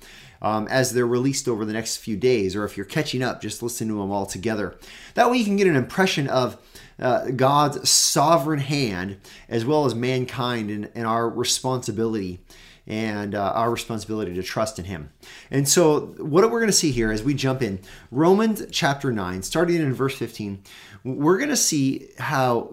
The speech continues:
God is sovereign over the salvation of mankind, how God sovereignly chooses those who are his.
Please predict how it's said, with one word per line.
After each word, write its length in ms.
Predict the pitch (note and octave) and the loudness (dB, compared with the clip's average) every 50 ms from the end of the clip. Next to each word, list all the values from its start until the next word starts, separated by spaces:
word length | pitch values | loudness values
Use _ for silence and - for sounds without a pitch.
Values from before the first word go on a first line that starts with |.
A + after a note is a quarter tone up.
| - C3 | -6 -4
God 400 | G#2+ B2+ B2 C3+ D#3+ F3 F#3 F3+ | 0 2 2 2 2 2 0 0
is 420 | - - B2 A2+ A2 A2 G#2 G#2 - - | -2 0 0 2 2 0 -2 -4 -6 -4
sovereign 920 | - - - - - - - - D3+ C#3 D3+ E3 E3 E3 F#3 F#3 F#3 F3 | -2 -2 0 0 0 0 0 2 2 2 4 2 2 2 2 0 0 0
over 280 | - A#2+ A2+ G#2 A2+ G#2 | -2 -2 -2 -2 -2 -2
the 100 | G#2+ G2+ | -2 -2
salvation 840 | - - - - C#3 A#2+ C3 D3 D#3 B2+ A#2+ A2+ A2+ - A2+ G#2 | -2 -2 -2 -2 -2 0 0 0 0 2 0 0 -2 -2 -6 -6
of 140 | F#2+ F2 D2 | -8 -8 -8
mankind, 640 | F#2 F2 F2 F2+ F#2 - - E2 D2+ D2 - - - _ _ - - - - - - - - | -8 -8 -8 -8 -10 -12 -12 -14 -14 -14 -16 -20 -20 _ _ -20 -20 -20 -20 -20 -20 -10 -2
how 180 | - C3+ C3+ C3 | 4 4 6 6
God 340 | B2 C3+ C3+ C#3+ D3 C#3 - | 6 4 4 4 4 2 4
sovereignly 760 | - - - - - D3 C#3 D#3 D3+ D3+ F3 E3+ E3+ E3+ D#3+ | 6 6 6 6 6 4 4 4 4 2 2 2 2 0 0
chooses 500 | C#3 - - - E3 D3+ B2+ B2 A#2 G#2+ | -2 -4 -2 0 0 0 2 0 0 0
those 300 | A2+ B2 A#2+ A#2 A#2 - | 0 0 0 0 0 -2
who 120 | - A2 | -4 -4
are 100 | G2+ G2+ | -4 -4
his. 560 | F#2+ - D3+ D#3+ C3 G#2 E2+ E2 F2 - - | -4 -2 -2 0 0 0 -2 -4 -6 -8 -10